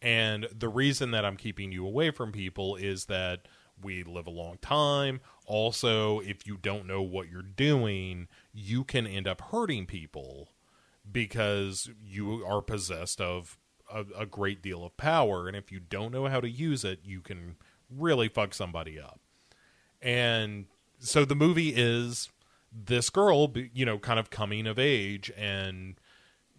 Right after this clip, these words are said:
you know, doing what teenage girls do, uh, or teenagers in general, which is to test the boundaries of,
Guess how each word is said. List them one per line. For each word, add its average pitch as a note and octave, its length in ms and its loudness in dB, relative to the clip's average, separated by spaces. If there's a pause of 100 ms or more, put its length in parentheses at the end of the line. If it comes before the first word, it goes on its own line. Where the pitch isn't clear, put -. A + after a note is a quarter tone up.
(100)
you G#3 160 -2
know, A3 160 0
doing D#3 420 2
what D#3 240 2 (200)
teenage C3+ 420 0
girls C#3+ 320 2
do, B2 640 0
uh, A2 180 4
or G#2+ 180 0
teenagers A#2+ 580 0
in A2 120 -2
general, A2 420 2
which G#2 220 -2
is G2 160 -6
to G#2+ 160 -6
test G2 300 -6
the A2 80 -2
boundaries G2 960 -4
of, F#2 520 -8